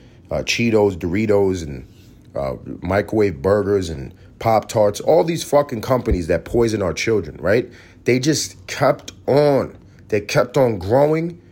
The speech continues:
It was growth mania, like this fucking genius said. And, um, like myself, you know, you can call me a genius. I can't call myself a genius, but I, I, you know,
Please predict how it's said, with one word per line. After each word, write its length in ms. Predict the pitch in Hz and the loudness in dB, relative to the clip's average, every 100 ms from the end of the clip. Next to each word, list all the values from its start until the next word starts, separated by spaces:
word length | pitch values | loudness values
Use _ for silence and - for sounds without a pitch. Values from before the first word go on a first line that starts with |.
| - - - | -20 -20 -4
It 60 | |
was 160 | 104 90 | -4 -2
growth 400 | - 123 139 127 | 2 4 4 0
mania, 480 | 117 127 147 147 143 | 0 2 2 2 2
like 180 | 117 - | 2 -2
this 160 | 110 | -8
fucking 480 | - 127 120 127 104 | -2 -2 0 -4 -4
genius 480 | 87 117 135 135 135 | -4 -2 0 0 2
said. 320 | 139 135 135 - - - - - _ - | 2 2 -2 -20 -20 -20 -20 -20 _ -4
And, 400 | 92 90 90 80 | -2 -2 -4 -4
um, 220 | 92 85 | -4 -2
like 220 | 95 101 | -2 0
myself, 500 | 104 98 123 120 - | -4 0 0 0 0
you 60 | 107 | -4
know, 80 | |
you 120 | 104 107 | -4 -4
can 120 | 120 | -2
call 160 | 120 | -2
me 80 | 113 | 0
a 40 | 107 | -2
genius. 320 | 110 110 107 | -4 -4 -4
I 60 | |
can't 220 | 95 107 101 | -6 -6 -4
call 100 | 110 | -4
myself 320 | 107 - 107 | -4 -6 -6
a 60 | |
genius, 260 | 101 104 104 | -6 -8 -8
but 140 | 87 | -8
I, 80 | 85 | -8
I, 160 | 82 85 82 | -6 -10 -10
you 120 | 92 | -12
know, 100 | 85 | -12